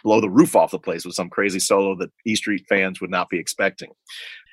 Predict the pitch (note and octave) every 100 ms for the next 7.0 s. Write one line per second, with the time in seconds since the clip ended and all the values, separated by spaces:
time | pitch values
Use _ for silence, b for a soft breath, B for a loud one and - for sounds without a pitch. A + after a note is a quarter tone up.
0 | B D#3 D3 D3+ D3+ D3+ C3 D#3+ F3 D#3+
1 | D3 C3 D3 D3+ C3 A#2 C3 B2+ C3 D3
2 | D3 G2 F#2 A2 G#2 - A#2 B2 D3+ D3+
3 | G#2 F2+ G2 G#2 - A2 G2+ G2 F2+ F#2
4 | F#2+ E2+ E2 - E2+ D#2+ - A#2 A2 F2+
5 | - A#2+ A2 F#2 F2+ G2 G2 - F2+ F2
6 | - G2+ G#2 A2 A#2 G#2+ G#2 G#2 F2 D#2+